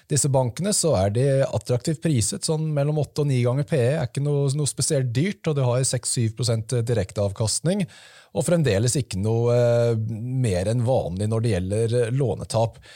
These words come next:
Så er det egentlig den lånetapdelen som er litt, eh, jokeren her, at, eh, sånn klarer vi å komme oss igjennom, eh, de neste, neste kvartalene uten noe, noe særlig lånetap, så, eh, blir det jo, eh,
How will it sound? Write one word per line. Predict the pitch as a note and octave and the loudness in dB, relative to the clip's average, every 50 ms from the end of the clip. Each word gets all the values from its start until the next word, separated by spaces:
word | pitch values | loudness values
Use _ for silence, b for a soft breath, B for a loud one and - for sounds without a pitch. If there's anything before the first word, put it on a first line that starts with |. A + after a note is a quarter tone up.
| B B B | B B B
Så | - B2+ | 0 2
er | C#3 | 2
det | E3 F3 | 2 2
egentlig | C#3 A2 C#3+ C#3 | 2 0 0 0
den | C#3 C3+ C#3+ D#3 | 0 2 2 2
lånetapdelen | D#3 C#3+ A#2+ F2+ E2+ F2 F#2 - - A2 G#2 G#2 - A2 G2+ G#2 A2+ G2+ G2 G#2 B2+ E3+ E3 | 2 2 2 0 0 -2 -2 -2 0 0 0 0 -2 -4 -2 0 0 0 2 0 0 -2 -2
som | - - D3+ C3+ B2 | -2 -2 -2 -2 0
er | A2+ A2 A#2 | 0 0 0
litt, | A#2 A2 A2+ A2+ G#2 - - - | 0 0 -2 -2 -4 -4 -6 -4
eh, | B2 A#2 A#2 A2+ | -2 0 0 0
jokeren | A2 F#2+ E2+ - - G#2+ G#2 G#2 | 0 0 -2 -2 -2 -2 -2 0
her, | B2 C#3+ F3 F#3 | 0 0 0 0
at, | D#3+ A#2+ - - | -2 -2 -2 -2
eh, | B2+ | 0
sånn | B2 B2+ B2 | 0 0 -2
klarer | - C3+ A2+ F#2+ F#2 G2+ G2+ | 0 0 0 0 0 0 0
vi | G#2+ A2 A2 | 0 0 0
å | A2 A2+ A2+ G#2+ B B B B B B | 2 2 0 0 B B B B B B
komme | B C#3+ A2+ G2+ | B -2 -2 0
oss | A2 G#2 - - | 0 0 0 0
igjennom, | B2+ G#2+ F#2 F#2+ G2 G2+ G#2+ G#2+ G#2+ G#2+ A2 | 0 0 0 0 -2 -2 -2 -2 -2 -2 0
eh, | A2+ A2+ A2+ A2+ A#2 A#2 A2+ | 0 2 2 2 2 2 0
de | A2+ A2+ A#2 A#2 A2+ A2+ A#2+ | 0 0 0 0 0 0 -2
neste, | B2 B2+ B2+ A#2 - - - - - G#2+ A2+ A#2 A#2 - - | -2 -2 -2 0 0 -2 -2 -2 -2 0 2 2 0 0 -2
neste | C#3 C3 A#2 - - A#2 | -2 -2 0 -2 -2 -2
kvartalene | C3 B2 A#2 - B2 G#2+ A2 A#2+ C3+ - | -2 0 0 2 2 2 2 0 0 0
uten | D3 A#2+ G#2 - - G2+ G2+ | 0 -2 -2 -2 -4 -6 -4
noe, | G#2+ A2+ A2+ A2+ A2+ | -2 -2 0 0 0
noe | A#2 A#2+ | 0 -2
særlig | A2 B2+ A2+ A#2 A#2+ | -2 -2 0 0 0
lånetap, | B2 A#2+ A#2 A#2 A#2 - G3+ B3 - | 0 0 0 -2 -2 -2 -2 -4 -4
så, | - - - - F#3+ F3 E3+ D#3+ D#3 D3+ | -4 -4 -4 -2 -2 0 0 0 0 0
eh, | |
blir | C3 A2 G#2+ F#2+ F#2 | 0 0 -2 -2 -2
det | A#2 | -2
jo, | C#3+ D#3+ D#3 D3 C#3+ | -2 0 0 0 0
eh, | C#3 C3+ C3 B2 | 0 0 0 -2